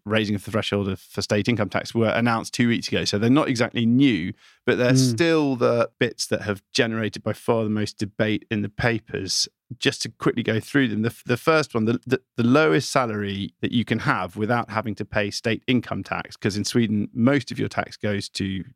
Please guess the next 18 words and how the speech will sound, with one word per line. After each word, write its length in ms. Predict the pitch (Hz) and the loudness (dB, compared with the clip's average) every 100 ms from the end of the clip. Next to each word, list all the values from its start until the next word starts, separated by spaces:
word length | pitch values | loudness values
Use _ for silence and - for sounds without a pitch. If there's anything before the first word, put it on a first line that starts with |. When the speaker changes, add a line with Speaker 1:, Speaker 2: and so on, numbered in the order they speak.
| _ _ _ | _ _ _
Speaker 1:
the 100 | - | -4
municipalities 760 | - 208 107 - 110 104 101 95 | 0 2 2 0 -2 -2 -6 -8
and 160 | 101 | -6
the 100 | 98 | -4
regions. 560 | 98 113 131 113 104 - | -2 0 2 0 -4 -10
Speaker 2:
Yeah. 640 | - - - - _ 104 | -16 -20 -20 -20 _ 0
Speaker 1:
And 180 | 107 104 | 0 0
y-, 100 | 98 - | -4 -6
you 220 | 107 110 | 2 4
only 160 | 147 143 | 4 2
start 300 | - 110 - | 0 -2 -2
paying 160 | 101 95 | -4 -4
state 280 | 107 107 | -2 0
income 240 | 104 98 95 | -2 -2 -4
tax 220 | - - | -4 -4
when 80 | 101 | -6
you 80 | 95 | -4
have 220 | 98 | -4